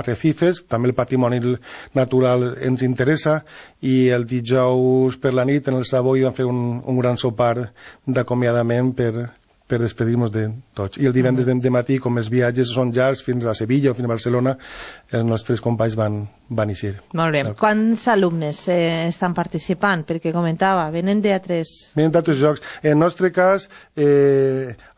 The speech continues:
Speaker 1: algo més del quaranta per cent dels alumnes de l'institut. El, el mínim havia de ser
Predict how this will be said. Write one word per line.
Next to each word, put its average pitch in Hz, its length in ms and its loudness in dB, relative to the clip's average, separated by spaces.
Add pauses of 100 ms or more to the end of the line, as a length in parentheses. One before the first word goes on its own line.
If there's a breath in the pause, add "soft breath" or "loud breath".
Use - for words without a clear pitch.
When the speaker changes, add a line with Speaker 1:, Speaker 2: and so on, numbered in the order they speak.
Speaker 1:
algo 156 160 2
més 165 160 2
del 180 80 2
quaranta 160 400 0
per 160 160 -2
cent 160 240 0
dels 160 160 0
alumnes 151 640 2
de 147 80 0
l'institut. 135 640 0 (320 loud breath)
El, 123 240 -2
el 139 240 0
mínim 156 400 4
havia 139 320 2
de 139 80 2
ser 151 160 0